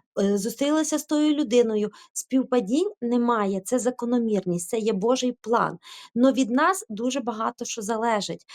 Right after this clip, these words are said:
Коли ми чуємо, іде-, ідемо за голосом Святого Духа, у нас складається наш шлях в легкості. Но коли ми включаємо розум, логіку, шукаємо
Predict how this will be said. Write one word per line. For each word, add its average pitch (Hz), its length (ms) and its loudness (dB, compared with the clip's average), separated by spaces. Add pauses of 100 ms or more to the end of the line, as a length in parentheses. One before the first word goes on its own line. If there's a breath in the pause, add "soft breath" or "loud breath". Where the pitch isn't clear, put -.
(240 loud breath)
Коли 262 260 6
ми 277 160 2
чуємо, 277 680 -2
іде-, 254 460 2
ідемо 247 420 0
за 220 120 -2
голосом 233 520 -2
Святого 220 500 -4
Духа, 269 440 0 (300 loud breath)
у 208 60 0
нас 262 260 0
складається 254 600 -2
наш 247 360 0
шлях 269 300 -2
в 190 40 -6
легкості. - 640 -4 (440 loud breath)
Но 269 140 6
коли 320 280 0
ми 349 120 2
включаємо 294 580 2
розум, 220 440 2
логіку, 240 680 2 (220 loud breath)
шукаємо 294 420 2